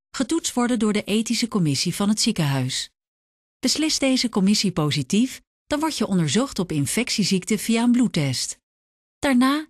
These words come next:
injecteer je jezelf twee weken lang met hormonen. Ook ga je gemiddeld vier keer naar het ziekenhuis voor een echo.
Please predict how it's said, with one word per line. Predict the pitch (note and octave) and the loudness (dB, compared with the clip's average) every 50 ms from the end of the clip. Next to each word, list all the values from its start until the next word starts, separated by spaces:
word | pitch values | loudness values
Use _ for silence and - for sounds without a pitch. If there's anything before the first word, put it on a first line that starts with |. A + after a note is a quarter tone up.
| _ - | _ 0
injecteer | A3+ A3+ G#3 F3 E3 - - A#3+ C4 C4 | 2 4 4 2 0 0 0 0 2 2
je | B3+ G#3+ | 2 2
jezelf | G3 F3+ - G3 F3+ F#3+ F#3 - | 2 2 2 2 2 0 0 -4
twee | - - - G#3 A#3+ C4+ B3+ | -6 -2 0 2 2 2 2
weken | A3+ G3 F#3 F3+ - C#3+ | 2 2 0 0 0 0
lang | C3+ C3+ C#3+ D#3+ | 0 2 2 2
met | E3+ F3 F3 | 2 0 2
hormonen. | F#3+ G#3+ G#3+ G#3+ G3+ F3+ D#3+ D3+ C#3 B2+ B2 B2 _ _ _ _ _ _ _ _ _ _ _ - | 2 4 4 4 4 4 2 2 2 0 -2 -4 _ _ _ _ _ _ _ _ _ _ _ -2
Ook | - D#3+ F3 G#3 - | 0 0 0 0 0
ga | - F#3+ F3 | -2 -2 0
je | E3+ E3 | 0 0
gemiddeld | D#3+ - F#3 E3+ E3+ D#3+ D#3+ C#3+ - | 0 0 2 2 2 0 0 -2 -2
vier | - - A#3 C4 C4+ | 0 2 2 2 2
keer | - - D3 C#3+ D#3 | 0 0 -2 0 0
naar | E3 E3+ | 0 -2
het | F3+ F3+ - | -2 -2 -2
ziekenhuis | - C#4 C4+ - F#3+ C#3 C#3 D3 E3 - | -2 -2 -2 0 0 0 0 0 -2 -2
voor | - B3 B3 | -2 0 2
een | C4 C4 - | 2 2 2
echo. | C#4 B3 - - D#3 C#3+ C3+ C3 C3+ | 0 -2 -2 -2 -4 -2 -2 -2 -4